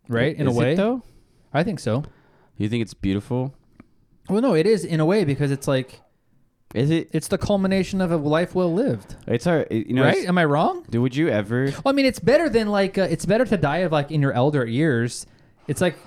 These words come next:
Speaker 1: m-, way more natural and beautiful and, like, the way of life as opposed to, like, if a young person dies, that's sad 'cause they're not supposed to die until they're old, right?
Speaker 2: Right.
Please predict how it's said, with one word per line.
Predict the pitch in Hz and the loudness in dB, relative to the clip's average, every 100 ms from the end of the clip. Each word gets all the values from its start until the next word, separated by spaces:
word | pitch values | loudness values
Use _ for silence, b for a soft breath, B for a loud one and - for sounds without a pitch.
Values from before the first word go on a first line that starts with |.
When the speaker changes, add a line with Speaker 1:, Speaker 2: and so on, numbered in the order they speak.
| - | -4
Speaker 1:
m-, | 165 151 151 | 0 2 2
way | 185 220 | 2 4
more | 202 156 | 2 2
natural | 147 196 - 147 | 2 0 0 0
and | 127 120 | 2 0
beautiful | 135 170 190 135 123 | 0 -2 0 0 0
and, | 120 | 0
like, | 120 - - - | -2 -4 -18 -4
the | 131 | 0
way | 143 | 0
of | 113 | 0
life | 139 151 139 | 0 0 0
as | 147 - | -4 -4
opposed | - 139 143 | -2 -2 0
to, | |
like, | 127 120 | -2 -2
if | 143 131 | -6 -2
a | |
young | 117 117 190 | 0 0 0
person | 160 127 127 | 0 -2 -2
dies, | 117 113 113 | 0 0 -2
that's | - 170 214 | 0 -2 -2
sad | - 147 117 107 - b b | -2 0 0 -4 -14 b b
'cause | - 143 - | -2 -2 -2
they're | 151 143 | 0 2
not | 135 | 2
supposed | - 135 120 | 0 0 0
to | 113 | -2
die | 110 104 | -2 0
until | 113 113 | -2 -2
they're | 101 | -2
old, | 104 95 123 | -2 -4 -4
right? | 110 117 - 95 | -2 -4 -6 -4
Speaker 2:
Right. | 90 80 | -2 -2